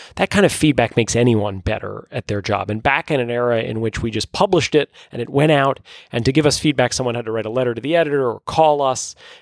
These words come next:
Um, this is just better. Um, so that's one example. Another example is the variety of forms that we have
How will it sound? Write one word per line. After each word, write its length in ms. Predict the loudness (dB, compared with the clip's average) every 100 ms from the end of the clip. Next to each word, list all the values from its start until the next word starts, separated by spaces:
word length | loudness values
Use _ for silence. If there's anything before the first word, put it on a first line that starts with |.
| _
Um, 200 | -8 -4
this 220 | -2 0
is 120 | -2 -2
just 260 | -2 -4 -8 _ -4
better. 380 | -4 -6 -12 -18 _ _ -12
Um, 300 | -8 -8 -8
so 140 | -2 2
that's 160 | 2
one 160 | 4 2
example. 460 | 0 -4 -6 -8 -4
Another 340 | 0 2 2
example 480 | 0 0 0 0 0
is 240 | -2 -4 -10 _ _ _
the 100 | 0
variety 540 | 2 2 4 4 2
of 60 | 0
forms 600 | -2 -4 -2 -2 -4 -4
that 100 | -4
we 220 | 0 0
have 640 | 2 0 0 -4 -6 -12